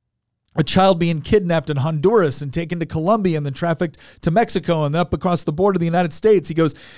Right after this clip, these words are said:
he goes, "I get it." He goes, "We, we need to talk about it." He goes, "But we also need to understand that that sort of child abuse,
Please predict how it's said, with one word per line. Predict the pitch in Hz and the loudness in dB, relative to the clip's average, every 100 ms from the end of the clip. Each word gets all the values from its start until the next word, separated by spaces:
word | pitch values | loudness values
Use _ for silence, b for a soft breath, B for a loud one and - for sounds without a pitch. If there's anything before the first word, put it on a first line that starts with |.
| B - | B 2
he | |
goes, | 185 175 | 2 4
"I | |
get | 180 160 254 | 2 4 4
it." | 202 | 4
He | |
goes, | 160 147 | 2 0
"We, | 180 | 0
we | 170 | 0
need | 185 196 | 0 0
to | |
talk | 202 220 | 2 2
about | 202 | 2
it." | 180 | 2
He | |
goes, | 165 135 | 2 2
"But | 180 | 0
we | 185 | 2
also | 233 247 240 | 2 2 0
need | 196 | 0
to | |
understand | 180 160 226 220 | 0 -2 0 0
that | 175 | 0
that | 202 | 0
sort | 220 170 | 0 -2
of | |
child | - 202 220 | -4 -2 0
abuse, | 170 147 139 147 - | 0 0 0 -2 -6